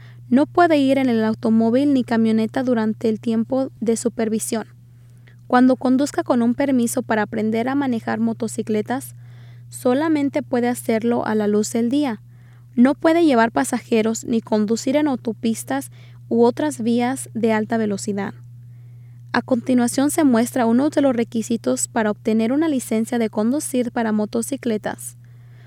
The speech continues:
conforme a las leyes cuatro ocho seis punto cero siete uno y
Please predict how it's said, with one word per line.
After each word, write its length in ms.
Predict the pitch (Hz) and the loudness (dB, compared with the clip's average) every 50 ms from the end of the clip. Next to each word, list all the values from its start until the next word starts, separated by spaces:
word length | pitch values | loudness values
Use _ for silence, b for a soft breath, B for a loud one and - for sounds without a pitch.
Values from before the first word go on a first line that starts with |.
| b b - | b b -4
conforme 640 | - 240 254 240 - 262 247 240 262 262 269 277 | 0 0 0 2 2 2 2 4 4 2 2 2
a 80 | 285 277 | 2 2
las 200 | 262 240 233 233 | 2 2 2 2
leyes 540 | 233 214 208 220 214 233 247 - - - - B B B B B B B B B - | 2 2 2 2 2 0 -2 -2 -6 -12 -16 B B B B B B B B B -10
cuatro 380 | - - 254 254 262 - 302 302 | 2 4 4 4 4 2 -2 0
ocho 320 | - 226 226 220 - 285 285 | 2 0 0 0 0 -2 -4
seis 400 | - - 240 208 202 233 - - | -2 0 0 0 0 0 -2 -6
punto 460 | - - - 262 254 254 - 269 254 | -6 0 2 2 2 4 2 0 0
cero 320 | - - 247 233 254 285 294 | 0 0 0 2 2 2 0
siete 380 | - - 269 262 - - 294 | 0 -2 -2 -2 0 0 0
uno 420 | 269 240 226 214 208 214 226 262 - B B B B B B - - | 2 2 2 2 0 0 -2 -4 -6 B B B B B B -12 -4
y 220 | - 233 233 214 | 0 2 2 2